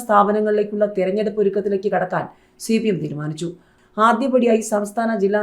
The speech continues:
നേതാക്കൾക്കുള്ള ശില്പശാല. വിജയം ഉറപ്പാക്കാനുള്ള പ്രവർത്തന രേഖ അവതരിപ്പിക്കും. മുഖ്യമന്ത്രിയുടെ സാന്നിധ്യത്തിലാണ് പരിപാടി. സംസ്ഥാന സമിതി അംഗങ്ങളും ജില്ലാ സെക്രട്ടേറിയറ്റ് അംഗങ്ങളും പങ്കെടുക്കും. നിലമ്പൂർ ഫലം വിലയിരുത്തുക കൂടിയാണ് ഇരുപത്തഞ്ചിന് തുടങ്ങുന്ന നേതൃയോഗത്തിന്റെ ലക്ഷ്യം.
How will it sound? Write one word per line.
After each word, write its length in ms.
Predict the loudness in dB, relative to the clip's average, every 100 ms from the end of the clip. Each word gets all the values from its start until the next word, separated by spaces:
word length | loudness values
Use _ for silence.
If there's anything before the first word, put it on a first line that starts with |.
| 0
നേതാക്കൾക്കുള്ള 600 | -2 -4 -4 -4 -2 -2 -2
ശില്പശാല. 500 | -6 -6 -8 -8 -8 -12 _ _ _ _
വിജയം 320 | 0 2 2 4
ഉറപ്പാക്കാനുള്ള 580 | 2 2 0 0 2 0 2
പ്രവർത്തന 440 | -2 0 -2 0 2
രേഖ 180 | 0 0 -4
അവതരിപ്പിക്കും. 460 | -2 -6 -10 -14 -18 _ _ 2
മുഖ്യമന്ത്രിയുടെ 640 | 2 2 0 -2 -2 -4 -4
സാന്നിധ്യത്തിലാണ് 640 | -4 -2 -2 -2 0 -2 -2
പരിപാടി. 400 | -6 -8 -8 -10 -14 _ _
സംസ്ഥാന 500 | 0 0 0 0 0 0 0
സമിതി 260 | 0 2 2
അംഗങ്ങളും 340 | 2 4 2 2
ജില്ലാ 180 | 4 4 4
സെക്രട്ടേറിയറ്റ് 580 | 0 0 0 -2 0 0
അംഗങ്ങളും 320 | 0 0 0 -2
പങ്കെടുക്കും. 420 | -6 -8 -8 -12 -14 _ _ _ 0
നിലമ്പൂർ 480 | 4 6 4 2 0
ഫലം 220 | 0 0 4
വിലയിരുത്തുക 420 | 2 2 -2 -4 0
കൂടിയാണ് 380 | 2 2 2 -2 -2 -2
ഇരുപത്തഞ്ചിന് 560 | -2 -4 -4 -4 -4 -2
തുടങ്ങുന്ന 360 | -2 -2 -2 -6 -12 _ _
നേതൃയോഗത്തിന്റെ 800 | 2 2 4 2 2 2 0 -4 -6
ലക്ഷ്യം. 300 | -8 -8